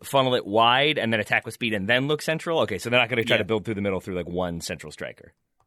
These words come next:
Speaker 2: They can build through the middle
Speaker 1: Mm-hmm.
Speaker 2: with, uh, Moises Caicedo. He, he is capable of, of, of doing that. They do have a centre forward, Estrada. Michael Estrada's likely to, to play as the, as the centre forward in, in that team.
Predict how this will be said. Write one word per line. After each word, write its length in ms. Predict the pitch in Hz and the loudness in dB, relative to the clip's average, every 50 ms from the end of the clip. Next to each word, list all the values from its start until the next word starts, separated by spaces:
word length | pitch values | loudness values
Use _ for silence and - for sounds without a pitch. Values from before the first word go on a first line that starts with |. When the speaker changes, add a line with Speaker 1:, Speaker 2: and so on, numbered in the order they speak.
| _ _ _ _ _ _ _ _ _ _ _ _ _ _ _ _ _ _ _ _ _ _ _ _ _ _ _ _ _ _ _ _ _ _ - | _ _ _ _ _ _ _ _ _ _ _ _ _ _ _ _ _ _ _ _ _ _ _ _ _ _ _ _ _ _ _ _ _ _ -6
Speaker 2:
They 120 | 117 160 170 | -2 -2 -2
can 340 | - - 160 156 175 180 175 | 0 0 0 0 2 2 2
build 400 | 147 175 175 180 175 170 - - | 4 4 4 4 4 2 -2 -6
through 220 | - - 165 170 | -8 -2 -2 0
the 80 | 160 165 | 0 2
middle 280 | 170 175 175 185 190 | 0 0 2 2 2
Speaker 1:
Mm-hmm. 80 | 185 196 | 2 2
Speaker 2:
with, 200 | 147 - - 135 | 0 0 0 0
uh, 340 | 127 120 117 117 117 113 113 | 2 2 4 4 2 2 0
Moises 320 | 85 117 120 123 113 110 | -2 -2 -4 -2 -4 -6
Caicedo. 540 | - - 117 110 - - 123 123 120 131 123 | -6 -6 -4 -4 -2 -2 -2 -2 -2 -2 -4
He, 240 | - - 123 120 - | -2 -4 -6 -6 -4
he 140 | 101 123 120 | -4 -4 -4
is 100 | 107 - | -4 -4
capable 480 | - 127 120 113 113 113 113 113 110 | -6 -6 -6 -6 -6 -6 -6 -4 -4
of, 160 | 110 107 101 110 - | -6 -8 -10 -10 -8
of, 320 | 110 110 - - 107 107 - - | -6 -6 -6 -6 -8 -10 -10 -8
of 240 | 110 104 101 98 104 | -12 -12 -12 -12 -6
doing 280 | - 127 127 131 135 131 | -2 0 0 2 2 2
that. 220 | 131 131 127 - | 2 2 0 0
They 80 | 127 123 | -2 -2
do 100 | 147 151 | 2 2
have 120 | 143 127 | 2 2
a 60 | 127 | 2
centre 280 | - - 143 139 - - | 0 0 0 0 0 -2
forward, 360 | - - 139 131 131 127 117 | -2 0 2 2 2 2 0
Estrada. 560 | 117 - - 139 127 127 123 135 127 127 123 | -4 -4 -2 0 0 0 2 2 0 0 0
Michael 220 | 117 120 117 120 117 | -2 -4 -4 -6 -8
Estrada's 380 | - - 120 120 120 117 110 | -6 -4 -2 -2 -2 -4 -4
likely 400 | 117 117 120 127 - - 123 120 - | -4 -6 -6 -6 -6 -6 -8 -6 -6
to, 180 | - 123 113 | -6 -8 -8
to 180 | - - - - | -8 -10 -16 -14
play 240 | - - 131 123 120 | -10 -6 -2 -2 0
as 200 | 123 117 - - | 0 -2 -4 -6
the, 220 | 120 120 - - | -6 -6 -6 -6
as 120 | 113 117 | -8 -10
the 80 | 110 113 | -8 -8
centre 260 | - - 123 123 - | -6 -6 -6 -6 -6
forward 540 | 117 - - 127 127 127 127 127 127 123 - - _ _ _ _ _ _ _ _ - | -8 -6 -2 -2 0 0 0 -2 -4 -4 -8 -16 _ _ _ _ _ _ _ _ -2
in, 280 | 131 131 135 135 143 - | 0 2 2 2 0 0
in 160 | - 131 135 139 | 0 0 0 2
that 220 | 143 139 - - | 2 0 -2 -2
team. 380 | - - 147 156 160 165 165 | -4 -4 -2 -2 -2 -2 -2